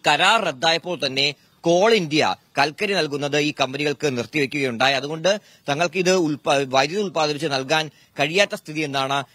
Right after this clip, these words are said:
ഈ മൂന്ന് കമ്പനികളും വ്യക്തമാക്കിയിട്ടുള്ളത്. അതിനോടൊപ്പം തന്നെ ഈ, ഈ കരാർ റദ്ദാക്കിയ ശേഷം കെ എസ് ഇ ബി അഞ്ഞൂറ് മെഗാവാട്ടിന്റെ പുതിയൊരു ടെൻഡർ ക്ഷണിക്കുകയുണ്ടായി. ആ ടെൻഡറിൽ ആകെ രണ്ട്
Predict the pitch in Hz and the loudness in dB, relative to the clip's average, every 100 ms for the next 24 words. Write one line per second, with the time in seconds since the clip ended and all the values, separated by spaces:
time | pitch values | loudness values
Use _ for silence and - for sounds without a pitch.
0 | - 165 151 180 202 151 131 135 139 143 | -4 -2 0 0 2 0 0 -2 -2 -4
1 | - - 131 143 123 120 107 101 92 - | -6 -8 -2 0 0 -4 -8 -6 -6 -10
2 | _ 117 156 180 190 247 190 135 147 180 | _ -2 2 2 0 -2 -2 -2 -2 -4
3 | _ _ 147 180 208 233 - 214 190 185 | _ _ 0 2 2 0 -4 -2 2 4
4 | 190 208 160 151 190 202 165 135 151 156 | 4 0 -2 0 0 0 -4 -4 -2 -4
5 | - 143 143 175 202 196 180 185 - 170 | -4 0 2 2 0 -4 -2 -4 -2 -4
6 | 165 208 233 196 147 151 143 139 135 147 | -2 0 0 0 2 2 2 -2 -4 -4
7 | - 151 160 233 196 - 135 147 131 131 | -4 -4 2 4 4 0 -4 -4 -4 -6
8 | 120 143 123 113 107 123 139 160 165 190 | -4 -4 -4 -2 0 0 0 -6 -4 0
9 | 170 175 - _ 127 156 208 247 226 139 | 0 -2 -10 _ 2 4 6 4 0 -2
10 | 147 170 | -4 -4